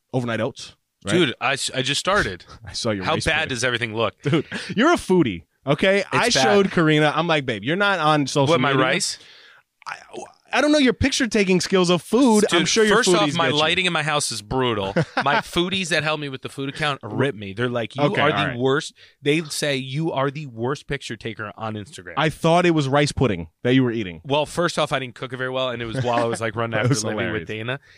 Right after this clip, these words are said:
Speaker 2: So, like, it came out, and I'm like, "It's edible. It's fine."
Speaker 1: It's
Speaker 2: Like,
Speaker 1: good, it's
Speaker 2: throw it
Speaker 1: good.
Speaker 2: in. Um, but that didn't come, <laughs> didn't look great. And then my overnight oats looks terrible.
Speaker 1: <laughs> But it tastes good, though.
Speaker 2: It's amazing. Yeah. I
Speaker 1: So
Speaker 2: like
Speaker 1: he
Speaker 2: it.
Speaker 1: definitely did wanna include, um, a little bit more carbs, especially right after my workout.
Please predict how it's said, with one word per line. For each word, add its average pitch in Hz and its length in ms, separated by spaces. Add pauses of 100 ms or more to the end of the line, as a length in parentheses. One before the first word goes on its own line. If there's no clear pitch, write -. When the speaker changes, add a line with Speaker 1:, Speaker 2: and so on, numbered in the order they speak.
(160)
Speaker 2:
So, - 180
like, 139 220
it 139 80
came 139 220
out, 127 160
and 123 80
I'm 117 100
like, 107 160
"It's - 160
edible. 113 400
It's - 120
fine." 104 200
Speaker 1:
It's 107 80
Speaker 2:
Like, 110 80
Speaker 1:
good, 117 160
it's 110 80
Speaker 2:
throw 110 80
it - 20
Speaker 1:
good. 117 220 (480)
Speaker 2:
in. 120 60
Um, 110 400 (480)
but 139 160
that 139 240
didn't 170 160
come, 160 220
<laughs> 135 40
didn't 135 400
look - 140
great. 139 400 (360)
And 135 160
then 139 160
my 139 240
overnight 147 400
oats 131 300
looks 123 400 (380)
terrible. 135 720
Speaker 1:
<laughs> - 0
But 135 100
it 131 80
tastes 143 160
good, 85 180
though. 73 60
Speaker 2:
It's 127 160
amazing. 117 560
Yeah. 101 280
I 113 60
Speaker 1:
So 156 140
Speaker 2:
like 151 80
Speaker 1:
he 170 60
Speaker 2:
it. 147 80
Speaker 1:
definitely 165 440
did 139 220
wanna 131 260
include, 120 540
um, 104 320
a 104 60
little 117 160
bit 113 140
more 113 200
carbs, 113 520
especially - 320
right 110 200
after 104 280
my 87 140
workout. 87 440